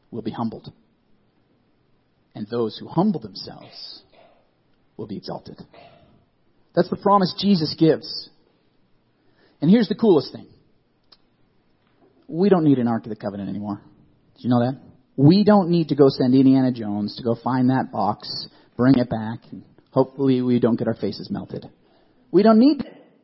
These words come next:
we don't need an archaeologist to find it. In fact, in Jeremiah three sixteen, there was this prophecy from God. It said, "In those days,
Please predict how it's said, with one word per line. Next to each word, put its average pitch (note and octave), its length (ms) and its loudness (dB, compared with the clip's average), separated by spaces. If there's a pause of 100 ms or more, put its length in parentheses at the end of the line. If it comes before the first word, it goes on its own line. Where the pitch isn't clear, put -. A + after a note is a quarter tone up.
(240)
we - 80 -20
don't G#3 100 -18
need - 100 -6
an A3 60 2
archaeologist E3 580 2
to - 120 -20
find D#3 200 4
it. A#2 80 -2 (200)
In C#3+ 240 2
fact, A3+ 360 0 (240)
in C#3+ 100 -4
Jeremiah G#3 600 4
three F#3 160 0
sixteen, E3+ 460 -4
there D3 100 6
was C#3 120 4
this - 160 -12
prophecy C#3+ 480 -2
from C#3 140 0
God. G#2 300 -6 (680)
It C#3 100 -4
said, D#3+ 180 6
"In F3 120 8
those G#3+ 320 8
days, - 540 0